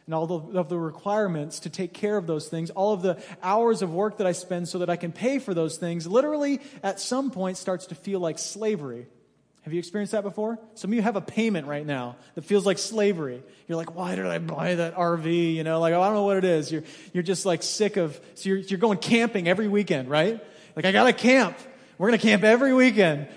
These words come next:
so I can, you know, rationalize that we bought this stinking R V." And so you become enslaved to the thing that you did so freely, right? And we see this in our sin, that, that over time, the things that we give ourselves to, that we're like,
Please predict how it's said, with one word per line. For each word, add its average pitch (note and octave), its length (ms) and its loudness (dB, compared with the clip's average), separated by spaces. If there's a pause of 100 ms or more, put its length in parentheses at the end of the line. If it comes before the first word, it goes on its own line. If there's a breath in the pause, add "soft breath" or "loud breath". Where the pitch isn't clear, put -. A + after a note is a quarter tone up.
so F#3 240 2
I F#3+ 100 6
can, F#3+ 280 0
you F3+ 100 0
know, E3+ 220 0
rationalize E3+ 720 0
that D#3+ 60 -2
we D#3+ 80 0
bought F#3+ 300 -6
this F#3 140 -2
stinking F#3+ 420 -4
R F3 200 2
V." C#3+ 300 -2
And D#3 120 -6
so G3+ 80 -2
you G#3 120 0
become G#3+ 260 0
enslaved G3 840 2 (320 loud breath)
to G3 80 -2
the F3+ 140 -4
thing G3+ 500 -2 (440 soft breath)
that G3 120 0
you F#3 140 0
did F#3 480 4
so F#3+ 260 -2
freely, D3+ 760 -10 (120)
right? E3+ 300 -8 (480)
And E3 80 -8
we F3 80 -4
see A#3 240 -2
this A3+ 200 -4
in G#3 60 -6
our F3+ 120 -6
sin, F3+ 380 -6
that, D#3+ 200 -6
that F3 160 -2
over G3 280 -2
time, F3+ 540 -4
the D3+ 80 -6
things G#3+ 380 -4
that G3 60 -2
we F3+ 100 -2
give F3 220 -2
ourselves D#3 480 -4
to, D3+ 180 -6
that D#3+ 80 -4
we're D#3+ 120 -4
like, D#3+ 200 0